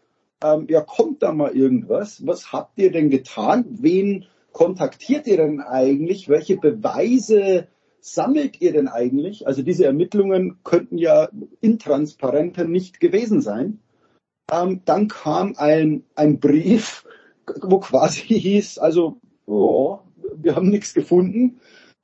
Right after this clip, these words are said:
ähm, wo, wo ich der A T P zurückgeschrieben hätte, „Na ja, also so wie ihr gesucht habt, hätte ich auch nichts gefunden.“ Also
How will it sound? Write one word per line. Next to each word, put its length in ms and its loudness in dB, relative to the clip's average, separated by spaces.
ähm, 340 0
wo, 260 0
wo 200 0
ich 340 -6
der 140 -2
A 80 0
T 180 -4
P 220 -6
zurückgeschrieben 680 -2
hätte, 300 2
„Na 140 2
ja, 160 4
also 240 -2
so 180 -4
wie 80 0
ihr 200 -2
gesucht 460 -2
habt, 360 -2
hätte 220 0
ich 120 -6
auch 200 0
nichts 200 -2
gefunden.“ 480 -2
Also 340 2